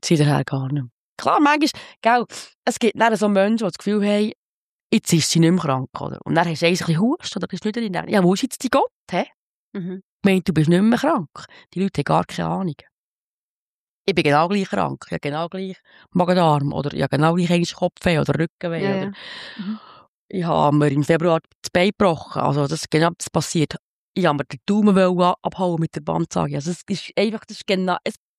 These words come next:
Speaker 1: solche Sachen passieren nach wie vor.
Speaker 2: Mhm.
Speaker 1: Aber das, was, was mein Leben hat wollen kaputt machen,
Speaker 2: Mhm.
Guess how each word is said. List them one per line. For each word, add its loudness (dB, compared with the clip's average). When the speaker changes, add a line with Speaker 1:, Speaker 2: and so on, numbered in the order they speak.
Speaker 1:
solche 0
Sachen -2
passieren 0
nach 2
wie 0
vor. -4
Speaker 2:
Mhm. -16
Speaker 1:
Aber 2
das, 2
was, 0
was -4
mein 0
Leben 2
hat -2
wollen 0
kaputt 2
machen, -2
Speaker 2:
Mhm. -12